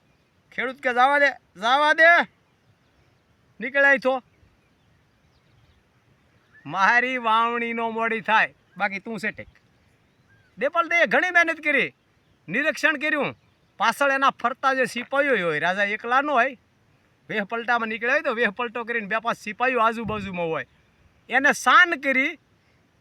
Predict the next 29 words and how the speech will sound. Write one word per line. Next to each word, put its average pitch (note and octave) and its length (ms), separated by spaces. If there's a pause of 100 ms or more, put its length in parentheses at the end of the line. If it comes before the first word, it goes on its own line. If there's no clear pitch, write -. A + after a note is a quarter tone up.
(100)
તો C#4 140
ઈ D4+ 120
ગમે C#4 340
ત્યાં D4+ 180
કોઈ D4+ 300
બી D#4 140
કિંમતે C#4+ 380
બળદ C#4 320
ગોતવા B3+ 380
નીકળી G#3+ 360
ગયા A#3 320 (2250)
અને A3+ 180
અહીંયા G3 340
હાજીજી F#3 480
કરે D#3+ 280
છે. A#2 200 (440)
આ G#3 100
મારી A3+ 240
બેન C4 280
પાસે C#4+ 280
નહોતું A3+ 500
ધોહરું G#3 400
તણાય. C#3+ 320 (1400)
હવે F#3+ 140
આ F#3+ 140
ખેડૂતનો A#3 540
દીકરો A#3+ 300
લીધો A3 260
પરોણો, D3 420